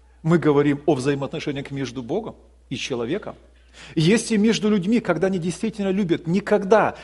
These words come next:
немного говорить о любви, насколько логический, правильный вопрос,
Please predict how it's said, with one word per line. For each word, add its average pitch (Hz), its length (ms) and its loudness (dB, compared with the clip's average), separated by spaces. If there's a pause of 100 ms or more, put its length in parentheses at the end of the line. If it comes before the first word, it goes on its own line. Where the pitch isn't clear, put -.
немного 202 680 6
говорить 160 440 0
о 139 100 0
любви, 139 540 -6 (440)
насколько 180 840 2
логический, 151 760 0
правильный 143 500 -2
вопрос, 170 460 -2